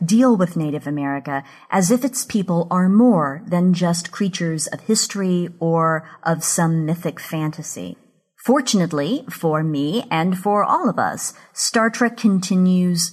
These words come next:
to grow and grow up and evolve. And it is alive and well. So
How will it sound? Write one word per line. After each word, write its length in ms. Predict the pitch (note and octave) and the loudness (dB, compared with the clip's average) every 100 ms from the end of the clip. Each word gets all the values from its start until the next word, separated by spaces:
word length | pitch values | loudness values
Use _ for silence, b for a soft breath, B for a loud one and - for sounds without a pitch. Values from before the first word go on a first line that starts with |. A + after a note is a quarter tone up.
| - | -8
to 300 | - C#3 B2 B2+ | -8 -6 -6 -8
grow 540 | D#3+ F3+ G3 A3 - - - | -2 2 2 0 -4 -8 -2
and 280 | E3 E3+ E3+ | 0 0 -4
grow 400 | D#3+ D3+ D3+ - | -4 -2 -2 -2
up 380 | - C#4 C4 - b b b b b - | 0 0 -2 -8 b b b b b -4
and 380 | F3 F3+ F#3 F3 | 0 2 2 2
evolve. 680 | F3+ F#3+ F3 C3 A#2 - - _ _ _ | 2 2 2 0 -4 -10 -20 _ _ _
And 160 | A#3 B3+ | 2 4
it 120 | B3+ | 6
is 160 | A#3+ F#3 | 4 2
alive 360 | F3 E3+ E3+ | 2 2 2
and 200 | E3+ E3+ | 2 0
well. 400 | D#3 D3+ - E3 - | -2 -6 -8 -12 -16
So 640 | - - - D#3+ D#3+ D#3 | -8 -4 0 2 2 0